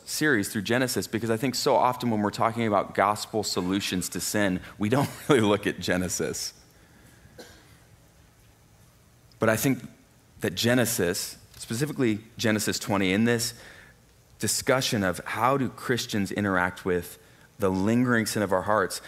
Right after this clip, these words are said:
I think we're offered a different road, one whereby we encounter the supreme goodness of God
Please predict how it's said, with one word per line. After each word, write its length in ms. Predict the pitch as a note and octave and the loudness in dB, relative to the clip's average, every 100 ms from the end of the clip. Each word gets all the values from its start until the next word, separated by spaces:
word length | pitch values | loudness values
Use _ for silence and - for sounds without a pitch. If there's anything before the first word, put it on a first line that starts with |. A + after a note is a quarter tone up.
| - | -4
I 80 | G2+ | 0
think 220 | C3 B2 | 0 4
we're 120 | A2+ | 4
offered 260 | G2+ G#2+ F#2 | 4 2 -2
a 40 | |
different 360 | F2 F2+ F2 F2+ | -2 -2 -2 0
road, 240 | F2+ F2 | 0 2
one 300 | F2+ A2 A#2 | 2 2 2
whereby 440 | G#2+ G2+ F#2+ G2 | 4 4 4 2
we 240 | F#2+ F#2+ F#2+ | 2 0 -2
encounter 520 | F#2 F2 G2 F#2+ - | -4 -4 -2 -2 -2
the 100 | F2 | -6
supreme 920 | F2 - G2 - - A#2+ B2+ C3+ C#3+ C#3+ - - - | -6 -6 -8 -8 -4 0 2 0 0 -4 -10 -20 -12
goodness 520 | - B2 C3+ C#3 C#3+ | 0 2 4 2 2
of 160 | C3 - | 0 0
God 440 | F#2 F2 F2 F2+ | -2 -2 -2 -4